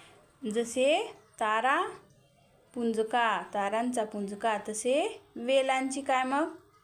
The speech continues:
कुंज, ताटवा, गुच्छ की पुंज? काय येईल मग याचं उत्तर? वेलांची कुंज, पर्याय क्रमांक दोन. बरोबर आहे का? हां, चला, छान.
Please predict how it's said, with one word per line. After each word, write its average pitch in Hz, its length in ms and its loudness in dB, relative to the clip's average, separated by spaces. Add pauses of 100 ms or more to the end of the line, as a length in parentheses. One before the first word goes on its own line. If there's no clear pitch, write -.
(400)
कुंज, 277 360 4
ताटवा, 240 880 2 (200)
गुच्छ 247 360 -4 (240)
की 294 60 2
पुंज? 320 380 2 (1500)
काय 294 160 6
येईल 311 100 4
मग 302 200 2
याचं 302 220 0
उत्तर? 294 520 2 (1160)
वेलांची 220 800 0 (220)
कुंज, 226 380 -2 (340)
पर्याय 233 280 2
क्रमांक 208 600 -6 (880)
दोन. 226 280 0 (920)
बरोबर 320 340 4
आहे 320 80 4
का? 349 180 0 (500)
हां, 185 360 -4
चला, 180 260 -6 (200)
छान. 185 180 -6